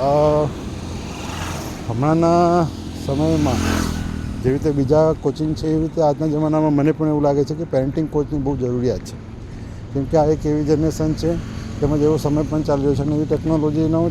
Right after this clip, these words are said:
ચેન્જીસ પણ થઈ રહ્યો છે, જેમાં મા બાપ પણ પોતે સ્ટ્રગલ કરી રહ્યા છે અને બાળકો પણ સ્ટ્રગલ કરી રહ્યા છે. અને એ સ્ટ્રગલને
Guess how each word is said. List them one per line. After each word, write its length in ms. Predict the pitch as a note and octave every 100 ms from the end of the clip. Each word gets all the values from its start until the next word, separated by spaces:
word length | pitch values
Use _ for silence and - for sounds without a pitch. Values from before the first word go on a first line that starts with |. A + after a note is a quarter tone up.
| -
ચેન્જીસ 340 | D3 D#3 D3+ -
પણ 180 | D#3+ C#3+
થઈ 220 | A#2 C3
રહ્યો 160 | A#2+ A#2
છે, 120 | D3+ - - - - - - - - G#2+
જેમાં 580 | C#3 D#3 F3 F3+ F#3+ F#3+ - - - - - - - - - A#2
મા 140 | B2 C#3+
બાપ 180 | E3+ D#3+
પણ 120 | F3+
પોતે 240 | D#3+ E3 E3
સ્ટ્રગલ 280 | E3+ D#3
કરી 220 | D3+ E3 D#3+
રહ્યા 160 | E3
છે 240 | D3 E3 E3 C#3 - -
અને 180 | B2 C#3
બાળકો 400 | C3 B2 C3+ D3+
પણ 140 | C#3+ D#3+
સ્ટ્રગલ 300 | C#3 C3 A#2
કરી 240 | A#2 G#2
રહ્યા 200 | G2 D#2+
છે. 140 | - D#2+ - - - - - - - - -
અને 420 | B2 D3 D#3+ E3
એ 260 | D#3+ B2 D#3+
સ્ટ્રગલને 800 | - D#3+ D#3 E3 D#3+ E3 E3+